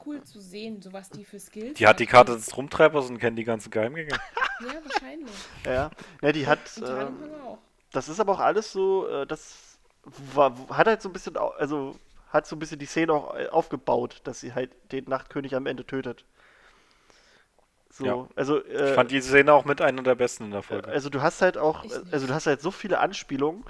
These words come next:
Speaker 3: äh, schon in vorigen Sachen. Also erstmal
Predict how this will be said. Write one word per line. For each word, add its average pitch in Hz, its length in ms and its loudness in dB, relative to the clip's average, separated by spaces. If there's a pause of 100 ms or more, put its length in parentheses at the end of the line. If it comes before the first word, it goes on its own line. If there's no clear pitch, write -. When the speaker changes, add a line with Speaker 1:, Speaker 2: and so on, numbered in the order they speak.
(580)
Speaker 3:
äh, 131 180 2
schon 143 200 -4
in 135 100 -8
vorigen 151 460 -4
Sachen. 156 440 -8
Also 131 280 -2
erstmal 151 680 -2